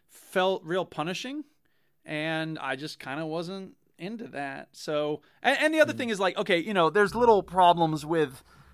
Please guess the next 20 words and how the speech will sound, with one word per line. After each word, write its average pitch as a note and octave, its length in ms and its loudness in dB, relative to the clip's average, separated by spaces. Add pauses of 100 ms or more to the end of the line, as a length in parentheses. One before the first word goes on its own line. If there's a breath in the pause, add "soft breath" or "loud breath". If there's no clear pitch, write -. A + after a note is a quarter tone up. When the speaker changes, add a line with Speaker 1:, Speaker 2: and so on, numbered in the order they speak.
(540 soft breath)
Speaker 1:
the E3 220 0
way F3+ 300 4
that E3+ 220 -2
the D#3+ 100 -2
game D#3 560 -2
implements F#3+ 500 -6
certain G#3+ 260 -6
things. A3+ 260 -6
They've G3 100 2
been A#3 80 0
working B3+ 240 2
on F#3 100 0
it D#3 60 -8
for, E3+ 80 -4
like, C#3 140 -4
two D#3+ 180 -4
years, B2+ 400 -6
I B2+ 120 -12
think. - 340 -20 (420 soft breath)
And, E3+ 580 -4